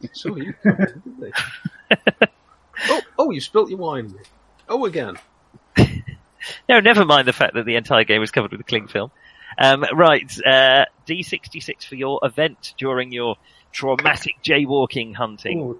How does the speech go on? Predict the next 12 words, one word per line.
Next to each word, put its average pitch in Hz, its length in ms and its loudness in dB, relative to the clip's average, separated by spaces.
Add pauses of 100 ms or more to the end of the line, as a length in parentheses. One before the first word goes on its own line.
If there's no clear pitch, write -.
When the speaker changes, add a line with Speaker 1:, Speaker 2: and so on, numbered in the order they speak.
Speaker 3:
twenty-two. 190 880 -8 (460)
Speaker 2:
Oh. 123 160 -2
Speaker 3:
I'm 135 420 -12
rolling, 156 420 -6
I'm, 143 240 -10
I'm 131 160 -8
into 147 200 -12
rolling 156 240 -10
the 151 80 -12
doubles 147 340 -10
at 131 140 -18
tonight. 135 260 -14